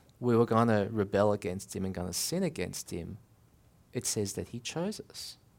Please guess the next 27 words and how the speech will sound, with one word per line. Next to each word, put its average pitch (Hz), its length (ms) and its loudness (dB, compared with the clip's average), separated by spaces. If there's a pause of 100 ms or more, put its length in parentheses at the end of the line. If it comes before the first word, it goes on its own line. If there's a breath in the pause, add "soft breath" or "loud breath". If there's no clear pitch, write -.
Okay, - 320 -18
now, 107 420 4 (1400 loud breath)
I 156 140 4
don't 226 120 10
know 208 60 10
about 113 200 8
you 127 200 2
guys, 82 380 -2 (220)
you 107 100 -2
know, 101 160 4
I, 127 420 6
I 110 140 4
have 135 140 4
to 117 80 2
hire 107 280 8
people 98 440 -2
at 92 60 -4
work, 107 440 0 (220)
and 104 520 2 (600 loud breath)
I 117 80 6
like 147 200 8
to - 100 -2
interview 123 560 0
them. 85 260 -6 (180)
I 120 60 8
like 127 300 8
to 104 100 -10